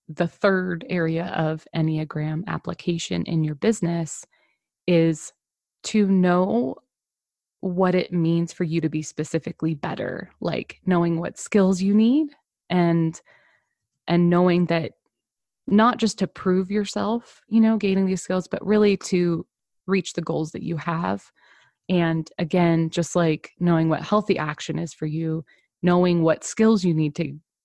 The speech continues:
to gain is another way to balance out your personality. So, for example, for a type four,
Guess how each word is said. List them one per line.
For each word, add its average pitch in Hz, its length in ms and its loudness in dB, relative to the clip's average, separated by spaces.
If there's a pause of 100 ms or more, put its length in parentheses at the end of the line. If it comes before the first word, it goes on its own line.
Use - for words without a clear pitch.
(300)
to 147 640 -2
gain 135 420 -4 (520)
is 160 180 0
another 156 520 0
way 139 560 -4
to 165 120 -8
balance 131 460 -6
out 147 180 0
your 160 120 -2
personality. 196 920 -2 (880)
So, 160 640 2
for 190 120 -2
example, 175 400 -2
for 175 160 -2
a 170 60 0
type - 260 -2
four, - 500 0